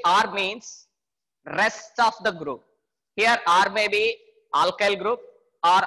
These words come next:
R may be aryl group, but in general we said R as alkyl group. So no need to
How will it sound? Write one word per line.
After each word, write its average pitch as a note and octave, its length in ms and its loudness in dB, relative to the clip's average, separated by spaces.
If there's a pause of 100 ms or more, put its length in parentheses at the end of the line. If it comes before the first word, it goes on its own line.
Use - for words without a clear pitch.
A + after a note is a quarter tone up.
R F3+ 200 2
may F#3+ 160 -2
be F#3+ 280 -4 (100)
aryl E3 340 0
group, B2+ 140 -14 (540)
but A3+ 160 0 (100)
in G#3 180 -4
general B3 400 -2 (1300)
we B3 440 -4
said G#3+ 420 -2 (380)
R F#3 240 4 (100)
as F#3 260 2 (140)
alkyl E3+ 400 0
group. G#2+ 160 -20 (480)
So F#3+ 220 0
no F#3+ 160 0
need G#3+ 180 0
to F#3 300 -2